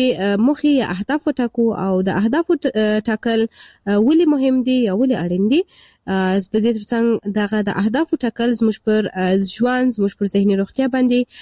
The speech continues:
آه، کومې اغېزې لري. د دې موضوعاتو اړوند به موږ او تاسې معلومات لاسته راوړو. نو په دې هیله چې د لوستلو اخرنۍ شېبه راسره، آه، ملتیا وکړئ او وکولای سئ د دې د، آه، موضوعاتو څخه تاسې، آه، ګټه واخلئ.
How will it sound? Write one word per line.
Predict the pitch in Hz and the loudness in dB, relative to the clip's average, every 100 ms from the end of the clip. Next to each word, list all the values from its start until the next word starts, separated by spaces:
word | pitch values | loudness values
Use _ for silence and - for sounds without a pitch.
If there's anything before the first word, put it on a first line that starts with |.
| - _ - | -20 _ -4
آه، | 190 | -2
کومې | 202 320 302 175 | 0 2 2 0
اغېزې | 175 180 208 | -2 -4 -2
لري. | 220 370 - _ - _ - | 0 0 -2 _ -20 _ -4
د | 269 | 0
دې | 269 370 370 359 | 2 2 2 2
موضوعاتو | 262 240 233 233 - | 0 0 -2 -2 -4
اړوند | 220 285 285 269 | -2 0 2 2
به | 269 | 2
موږ | 262 226 | 2 0
او | |
تاسې | 214 226 - 233 | 0 -2 0 0
معلومات | 214 202 262 330 | 2 2 0 2
لاسته | 339 - 320 | 0 0 0
راوړو. | 302 339 349 | 2 4 2
نو | |
په | 285 | 2
دې | 254 | 0
هیله | 277 269 277 | 2 2 0
چې | - 285 285 | 0 0 0
د | |
لوستلو | 220 202 202 196 | 0 0 -2 -4
اخرنۍ | 196 208 277 349 | -2 2 2 2
شېبه | 320 311 | 0 0
راسره، | 311 - 311 311 - - - _ | 0 0 0 0 -2 -14 -20 _
آه، | 196 202 | -2 0
ملتیا | 196 196 285 330 | 2 0 0 2
وکړئ | 330 285 262 226 | 2 2 0 0
او | 196 | 0
وکولای | 214 233 226 220 | -2 -2 0 0
سئ | - 226 | 0 0
د | 208 190 | 0 0
دې | 233 277 320 | 2 2 2
د، | 294 | 0
آه، | 247 208 | -2 0
موضوعاتو | 208 202 208 240 - | 2 0 0 -4 -4
څخه | 302 320 | -4 -2
تاسې، | 330 - 392 - _ _ _ - | -2 0 0 -2 _ _ _ -4
آه، | 214 | -2
ګټه | 220 294 | 0 -2
واخلئ. | 180 160 - 196 | -2 -4 -4 -6